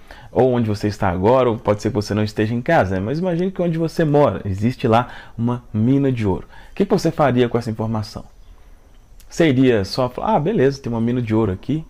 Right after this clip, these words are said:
ok, deixa quieto"? Não, você procuraria saber como extrair aquele ouro, o que que é preciso fazer, se era preciso escavar, qual que é a profundidade. Pelo menos, se você for uma pessoa comum, como, né, nesse sentido assim, de querer ter mais na vida,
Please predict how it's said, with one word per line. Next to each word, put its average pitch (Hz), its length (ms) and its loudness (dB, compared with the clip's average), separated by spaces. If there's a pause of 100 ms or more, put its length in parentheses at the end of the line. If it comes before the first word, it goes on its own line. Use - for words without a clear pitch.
(100)
ok, 123 540 0 (260)
deixa 120 300 0
quieto"? 135 400 -2 (380)
Não, 92 260 0
você - 160 -6
procuraria 113 560 0
saber 113 540 0 (400)
como 135 320 2
extrair 113 340 2
aquele 101 300 0
ouro, 143 300 4
o 120 40 -4
que - 80 -10
que - 100 -2
é 113 40 0
preciso 107 400 -6
fazer, 135 640 2
se - 180 -2
era 113 160 4
preciso 101 380 -6
escavar, 95 580 0
qual 117 140 -6
que 110 60 -4
é - 20 0
a - 20 -4
profundidade. 131 1000 0 (400)
Pelo 254 160 -2
menos, 120 280 2
se - 300 -14
você 127 200 2
for 123 120 4
uma 113 40 4
pessoa 127 500 2 (600)
comum, 156 480 2
como, 156 480 0 (360)
né, 123 280 4
nesse 113 640 2
sentido 135 480 2
assim, 123 280 0
de 117 140 2
querer 135 520 2
ter 113 220 0
mais 98 320 0
na 147 140 -2
vida, 170 300 0